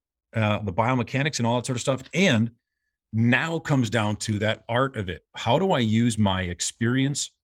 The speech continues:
or lack of to inform? And as I say, s-, stack the deck. How do I stack the deck up better before I have to make the critical decision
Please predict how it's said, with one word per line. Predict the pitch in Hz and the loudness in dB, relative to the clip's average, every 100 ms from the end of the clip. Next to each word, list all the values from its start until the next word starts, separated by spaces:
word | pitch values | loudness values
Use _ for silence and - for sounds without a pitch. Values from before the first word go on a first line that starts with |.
| _ _ - | _ _ -4
or | 117 98 | 0 0
lack | 90 98 170 226 104 | 0 -2 -2 -2 -2
of | 82 71 73 _ _ _ _ _ _ _ - | -2 -4 -12 _ _ _ _ _ _ _ -4
to | 143 151 151 | 2 2 4
inform? | 131 123 110 - 202 170 101 95 110 131 _ _ _ _ - | 4 2 0 0 2 2 2 0 -2 -6 _ _ _ _ -2
And | 120 120 117 113 110 - | 2 4 4 2 0 -6
as | 107 | -4
I | 120 | -2
say, | 123 123 | 0 -2
s-, | 104 - | -4 -6
stack | - - 117 - | -6 0 0 0
the | |
deck. | 107 104 78 | -2 -2 -2
How | - | -2
do | 160 | -2
I | 170 | 0
stack | - - 123 131 | -2 -2 -2 -2
the | 123 | -6
deck | 92 117 113 | -4 -4 -2
up | 113 104 _ _ 90 - | -2 -4 _ _ -14 -2
better | 104 123 160 165 _ - | 0 2 -2 -6 _ -4
before | 110 98 - - 160 175 165 | -2 -2 -8 -4 2 4 4
I | 139 | 4
have | 117 117 | 2 -2
to | - | -2
make | 110 107 | -2 -2
the | 107 | -4
critical | - 120 110 101 | -2 -2 -2 -4
decision | 95 - 139 107 85 | -4 -4 -2 -4 -6